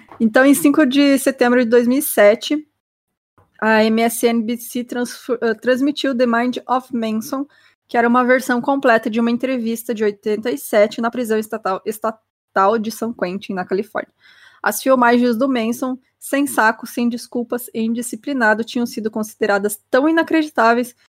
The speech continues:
que apenas sete minutos tinham sido originalmente transmitidos no <laughs> The Today Show, para o qual tinham sido gravados. Ou seja, o cara era tão doido, falava tanta coisa maluca e, tipo,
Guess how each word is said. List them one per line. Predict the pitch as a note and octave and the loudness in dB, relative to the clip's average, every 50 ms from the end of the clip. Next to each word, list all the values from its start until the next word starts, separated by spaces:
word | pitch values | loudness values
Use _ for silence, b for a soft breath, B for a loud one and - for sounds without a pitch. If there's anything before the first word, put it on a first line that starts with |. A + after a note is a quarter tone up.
| _ _ _ | _ _ _
que | - B3 | -2 -2
apenas | A#3+ B3 B3 A#3+ A#3+ B3 A#3+ | 0 2 2 2 2 0 -2
sete | - - B3 B3+ C4+ - D#4+ | -2 -2 -2 -2 0 0 -2
minutos | D4+ C#4+ C4 B3 B3 B3 - - | -2 0 0 0 -2 -4 -6 -8
tinham | - - B3+ B3 | -8 -6 -6 -6
sido | A#3+ - A#3+ A3 A#3+ A#3+ - | -4 -4 -4 -4 -4 -2 -2
originalmente | A#3 A#3 A3 A#3 A3 A#3 A3+ A3+ A3+ A3 G#3+ G#3+ G#3+ - - | -2 -2 0 0 0 0 0 0 0 -2 -2 -4 -4 -6 -2
transmitidos | - B3+ B3+ B3 B3+ C4 B3+ C4 - B3 G#3 G#3+ A3 | 0 0 2 2 0 -2 -2 -2 -4 -4 -4 -2 -2
no | A3 A3 G#3+ | -2 -2 -2
<laughs> | - | -4
The | - A3+ G#3+ F3+ A#3+ | -4 0 2 2 2
Today | B3 - A3+ G#3+ A3+ - C#4+ | 0 -2 -4 -4 -4 -4 -4
Show, | - - - A3+ G#3+ A3 G#3+ B B B B B B B - | -6 -4 -2 -2 -2 -2 -4 B B B B B B B 2
para | B3+ B3 A#3+ | 4 4 4
o | A3+ | 4
qual | - A3+ A3+ G3+ | 2 2 0 0
tinham | - - A#3+ | 0 -2 -4
sido | A#3 - - A3+ | -2 -4 -6 -6
gravados. | G3+ G#3+ A3 A#3 A#3 - - - - - - - _ | -4 -2 -2 -2 -2 -4 -6 -8 -10 -14 -20 -16 _
Ou | - A#3+ C4 C4 | -2 0 0 0
seja, | - - G#3+ G3+ F#3+ G3 | 0 0 2 2 2 2
o | G#3 | 0
cara | - C4+ A#3 A#3 | 0 2 4 4
era | B3 B3 A#3+ A#3+ | 4 4 4 2
tão | A#3+ - D4+ D#4 C#4+ | 2 2 2 4 4
doido, | A#3 B3 B3 A#3+ A3 G3+ G3+ | 4 4 4 4 4 0 -4
falava | - - B3+ B3 A#3+ A#3 A#3+ C4 | -4 -2 0 2 2 2 0 -2
tanta | - - D#4 D4+ - A#3+ | -6 -8 -6 -6 -6 -8
coisa | - - B3+ A#3+ A#3 A3+ A3+ | -8 -4 -2 -2 -2 -2 -4
maluca | G#3+ G#3+ A3 B3 C4 B3+ A#3 A#3 B3+ A#3+ - - G3+ F#3+ F3+ | -4 -4 -4 -2 -2 -2 -2 -2 -4 -6 -6 -6 -6 -4 -4
e, | F#3 G3 | -4 -8
tipo, | - - - _ - G#3+ G3+ B3+ | -10 -16 -20 _ -16 -16 -16 -16